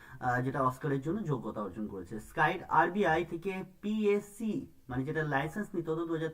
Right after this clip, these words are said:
কুড়ি সাল থেকে, যখন রিজার্ভ ব্যাংকের গভর্নর ছিল শক্তিকান্ত দাস, তখন থেকে এটা চালু হয়েছে। তো এটা সম্পর্কে আমরা জানবো। বিচারপতি হিসাবে মনোজ কুমার গুপ্তা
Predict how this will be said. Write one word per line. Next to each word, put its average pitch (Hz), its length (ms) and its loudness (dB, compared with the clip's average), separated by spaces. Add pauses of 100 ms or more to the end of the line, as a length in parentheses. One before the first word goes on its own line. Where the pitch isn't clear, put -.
(160)
কুড়ি 170 140 0
সাল 160 220 0
থেকে, 175 240 -6
যখন 165 320 0 (320)
রিজার্ভ 165 260 0
ব্যাংকের 165 280 2
গভর্নর 156 400 2
ছিল 156 200 -6
শক্তিকান্ত 185 540 -2
দাস, 139 260 -2
তখন 165 200 0
থেকে 165 200 -2
এটা 147 320 0
চালু 151 220 2
হয়েছে। 165 300 0
তো 202 100 -4
এটা 175 200 -2
সম্পর্কে 196 380 -6
আমরা 190 180 -2
জানবো। 185 300 0
বিচারপতি 214 440 -4
হিসাবে 208 480 -2 (420)
মনোজ 202 360 4
কুমার 202 280 4
গুপ্তা 156 460 0